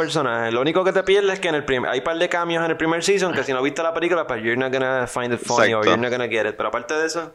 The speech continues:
Speaker 2: Y entonces había otra serie que yo me puse a ver que era, este, Miss America, que es como que del
Speaker 1: Ah.
Speaker 2: Women's Liberation Movement ese en Estados Unidos. Y me di cuenta que las dos son de F X.
Speaker 1: Sí, no,
Speaker 2: Y ahora
Speaker 1: ese,
Speaker 2: es como
Speaker 1: el
Speaker 2: que
Speaker 1: nuevo
Speaker 2: es F X
Speaker 1: movimiento
Speaker 2: con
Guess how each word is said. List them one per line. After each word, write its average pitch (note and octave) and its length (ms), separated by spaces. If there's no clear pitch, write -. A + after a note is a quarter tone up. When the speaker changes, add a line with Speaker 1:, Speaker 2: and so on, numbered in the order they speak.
Speaker 2:
Y A#2 240
entonces A2 440
había B2+ 260
otra B2 180
serie C#3+ 220
que C#3 80
yo C#3+ 100
me C#3 60
puse C#3 200
a C#3 60
ver C#3 200
que A#2 120
era, A2+ 380
este, F#2+ 680
Miss G2 220
America, G#2 560
que - 80
es - 60
como A2+ 200
que A2+ 80
del G#2 140
Speaker 1:
Ah. E3+ 160
Speaker 2:
Women's G#2+ 560
Liberation A#2+ 500
Movement A#2 420
ese A2 360
en G#2 80
Estados A2 240
Unidos. A#2 180
Y B2+ 160
me B2 100
di C3 120
cuenta E3+ 300
que C3+ 100
las A#2+ 140
dos A#2+ 140
son D3 160
de C#3+ 220
F C#3 220
X. - 340
Speaker 1:
Sí, D#3+ 220
no, F#3+ 140
Speaker 2:
Y - 20
ahora G#3+ 160
Speaker 1:
ese, - 100
Speaker 2:
es D3 40
como C#3+ 140
Speaker 1:
el D3 60
Speaker 2:
que C#3 60
Speaker 1:
nuevo A#2+ 140
Speaker 2:
es - 0
F C#3 400
X D#3+ 120
Speaker 1:
movimiento F#3 60
Speaker 2:
con C#3 140